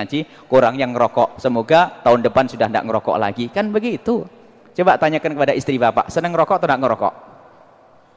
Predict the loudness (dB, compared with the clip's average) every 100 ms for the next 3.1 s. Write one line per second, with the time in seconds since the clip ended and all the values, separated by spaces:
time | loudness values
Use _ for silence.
0 | _ _ _ _ _ _ _ _ _ -8
1 | -4 -4 -2 0 0 -4 -10 -14 -14 -16
2 | -16 -16 -18 -20 -8 -6 -4 -4 2 6
3 | 6